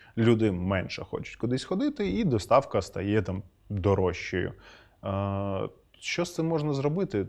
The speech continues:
Насправді, насправді нічого.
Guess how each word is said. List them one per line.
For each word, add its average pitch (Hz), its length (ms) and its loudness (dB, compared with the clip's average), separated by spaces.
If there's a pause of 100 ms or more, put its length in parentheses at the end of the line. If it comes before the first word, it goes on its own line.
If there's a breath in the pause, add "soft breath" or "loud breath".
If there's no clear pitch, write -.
(140)
Насправді, 123 1400 0 (960)
насправді 107 480 -2
нічого. 92 560 0